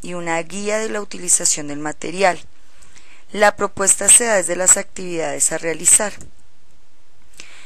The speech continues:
Y la adaptación, pues, obviamente va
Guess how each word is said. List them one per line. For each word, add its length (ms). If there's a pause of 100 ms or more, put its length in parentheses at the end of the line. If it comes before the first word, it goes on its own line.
(320)
Y 140
la 240
adaptación, 640
pues, 180
obviamente 680
va 280